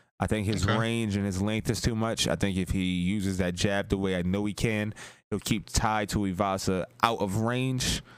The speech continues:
Speaker 1: Tai cannot reach him. He cannot win. I got Volkov winning. But I am
Speaker 2: Sure,
Speaker 1: rooting
Speaker 2: sure.
Speaker 1: for you, Ty. I'm, I'm hoping you win. I,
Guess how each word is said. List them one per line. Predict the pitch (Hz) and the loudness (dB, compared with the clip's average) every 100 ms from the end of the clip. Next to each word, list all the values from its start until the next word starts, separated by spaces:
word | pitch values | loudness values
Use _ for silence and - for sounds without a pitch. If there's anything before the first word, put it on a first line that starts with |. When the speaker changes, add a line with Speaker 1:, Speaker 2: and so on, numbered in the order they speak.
| - _ _ _ _ - | -20 _ _ _ _ -4
Speaker 1:
Tai | - 110 107 | 0 0 0
cannot | - 95 98 92 | 0 0 2 2
reach | 87 113 117 | 2 0 0
him. | 139 123 123 | 0 0 0
He | 104 | 0
cannot | 104 90 92 78 | 0 0 0 0
win. | 95 110 107 113 - _ _ _ _ _ | 0 2 0 -4 -12 _ _ _ _ _
I | 95 | -2
got | 95 90 | 0 2
Volkov | 101 98 104 90 | 0 0 -2 0
winning. | 98 87 87 - - - _ _ _ - | 0 0 -2 -6 -20 -20 _ _ _ -8
But | 170 123 - | -4 -4 0
I | 117 | 2
am | 127 131 | 4 4
Speaker 2:
Sure, | 156 | 4
Speaker 1:
rooting | 147 143 | 4 2
Speaker 2:
sure. | |
Speaker 1:
for | 139 139 | 0 0
you, | 135 | 0
Ty. | 143 139 139 131 120 - | 0 0 0 -2 -4 -2
I'm, | 98 98 | 0 2
I'm | 98 92 | 0 0
hoping | 120 123 113 | -2 0 -2
you | 110 | 0
win. | 113 117 117 - | 0 -2 -4 0
I, | 87 87 85 87 | 0 2 0 0